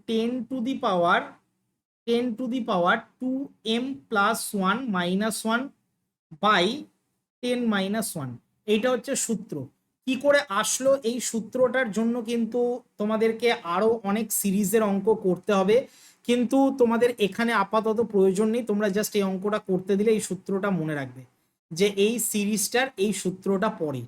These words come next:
ঠিক আছে? এটা just তোমরা মনে রাখলেই হবে। নাহলে এই সূত্রটা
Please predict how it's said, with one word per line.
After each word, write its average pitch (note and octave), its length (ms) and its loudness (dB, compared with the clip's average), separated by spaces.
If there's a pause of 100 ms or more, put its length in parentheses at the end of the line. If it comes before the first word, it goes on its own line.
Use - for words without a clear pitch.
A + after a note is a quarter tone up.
ঠিক A3+ 180 0
আছে? - 180 -2
এটা F#3+ 120 -2 (100)
just A3 260 0
তোমরা G#3+ 180 0 (120)
মনে F#3 220 0
রাখলেই G#3+ 360 -2
হবে। C3+ 200 -6 (500)
নাহলে G#3 180 -6 (120)
এই A3+ 140 0
সূত্রটা A#3 360 0